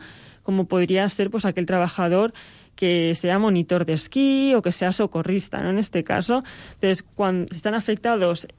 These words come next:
por esa, por esa situación, cuando finalice su campaña, o sea, el fin de temporada, pues finalizará de forma inmediata su, su erte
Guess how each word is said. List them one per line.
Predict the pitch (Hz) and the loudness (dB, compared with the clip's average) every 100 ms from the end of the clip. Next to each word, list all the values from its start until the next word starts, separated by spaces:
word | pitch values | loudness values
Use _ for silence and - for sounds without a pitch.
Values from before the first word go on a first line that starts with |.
| - _ | -20 _
por | 180 175 | -2 -2
esa, | 175 175 165 160 160 - | -2 -2 0 0 -2 -2
por | - | -4
esa | 170 180 | -6 -4
situación, | 175 185 196 254 269 294 370 - - - | -2 -2 0 2 2 0 -4 -12 -20 -8
cuando | 190 175 | -2 -2
finalice | - 190 180 180 208 | 0 0 0 0 -2
su | 233 | -2
campaña, | 214 180 180 240 254 294 | -2 -2 0 0 2 0
o | |
sea, | - 170 | 0 -2
el | |
fin | 160 196 | 0 0
de | 180 | 0
temporada, | 170 165 165 180 240 262 302 381 - - - - | 0 -2 0 0 2 2 0 -4 -14 -20 -18 -8
pues | 196 | -4
finalizará | 202 185 180 180 185 196 | 0 0 0 0 2 2
de | 202 | 0
forma | 208 202 | 0 0
inmediata | 202 196 202 233 240 285 330 | 2 2 2 2 2 0 -2
su, | - 180 165 160 - - | -2 0 2 0 -4 -8
su | - 202 | 0 0
erte | 240 254 330 | 0 -2 -4